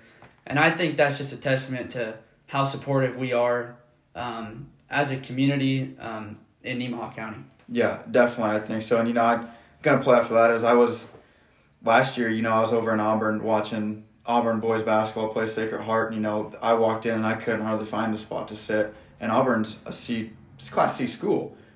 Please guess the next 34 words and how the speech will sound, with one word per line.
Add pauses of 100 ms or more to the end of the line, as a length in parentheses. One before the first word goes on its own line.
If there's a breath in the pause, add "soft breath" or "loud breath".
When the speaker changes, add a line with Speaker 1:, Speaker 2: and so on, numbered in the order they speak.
Speaker 2:
They
have
a
huge
gym. (460 soft breath)
And
I
was
standing
room
and
I
was
standing
behind,
like,
three
rows
of
people. (420 soft breath)
So
it's (120)
really
neat
to
see,
like,
a
town
with
one
school
in
it